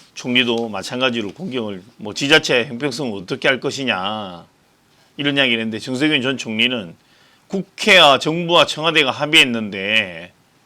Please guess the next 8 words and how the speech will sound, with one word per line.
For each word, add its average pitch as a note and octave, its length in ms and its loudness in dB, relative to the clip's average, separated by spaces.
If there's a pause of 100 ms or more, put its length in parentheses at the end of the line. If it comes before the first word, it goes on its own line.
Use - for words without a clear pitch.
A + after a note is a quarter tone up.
같은 F#3+ 380 0
민주당인데 C#3 680 2
존중하지 D#3 540 4
않고 F#2+ 640 -2 (420)
일방통행하려면 C3 1400 2 (720)
국정은 D3 800 2 (100)
어디로 B2+ 300 2
가겠나? C#3 680 2